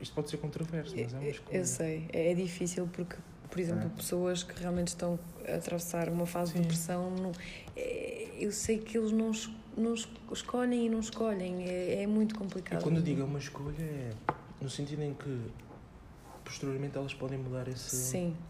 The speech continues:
Speaker 2: cabe a
Speaker 1: por
Speaker 2: elas
Speaker 1: mais
Speaker 2: tomarem a
Speaker 1: difícil
Speaker 2: decisão
Speaker 1: que
Speaker 2: de
Speaker 1: tu,
Speaker 2: sair.
Speaker 1: por mais difícil que pareça, por mais, as pessoas estão naquele buraco, elas pensam que é um buraco sem fim, que vão ficar ali eternamente. É, mas tudo passa e tu consegues,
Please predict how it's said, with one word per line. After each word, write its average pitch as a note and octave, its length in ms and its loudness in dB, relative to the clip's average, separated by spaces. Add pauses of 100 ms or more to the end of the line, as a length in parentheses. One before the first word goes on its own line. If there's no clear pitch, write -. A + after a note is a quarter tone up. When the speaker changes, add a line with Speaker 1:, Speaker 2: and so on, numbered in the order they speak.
Speaker 2:
cabe F3+ 220 4
a F#3+ 60 4
Speaker 1:
por G3 80 4
Speaker 2:
elas D3 100 6
Speaker 1:
mais F3 160 8
Speaker 2:
tomarem G3+ 320 4
a G3 40 0
Speaker 1:
difícil D3+ 120 -2
Speaker 2:
decisão F#3 380 0
Speaker 1:
que F3+ 80 0
Speaker 2:
de F3 160 0
Speaker 1:
tu, D3+ 60 2
Speaker 2:
sair. E3 360 -2
Speaker 1:
por C3+ 100 -8
mais C#3+ 180 -4
difícil C3 460 -8
que - 60 -14 (220)
pareça, A2+ 480 -4 (140)
por A#2+ 140 -10
mais, B2 200 -6
as - 520 -12
pessoas C3 160 -6
estão B2+ 140 -4
naquele B2+ 300 -4
buraco, A#2 420 -4
elas A#2 120 -4
pensam B2 280 -6
que - 140 -8
é A#2+ 40 -2
um A#2+ 120 -2
buraco A#2 240 -4
sem B2 140 -2
fim, A#2 480 -2
que A#2+ 100 -8
vão A#2 200 -4
ficar A#2 320 -4
ali A#2 180 -2 (200)
eternamente. A2+ 720 -2 (880)
É, D3+ 40 -6
mas A#2+ 160 -2
tudo D3+ 240 -4
passa D#3+ 360 -4
e A2+ 100 -2
tu A#2+ 120 -8 (140)
consegues, B2+ 800 -6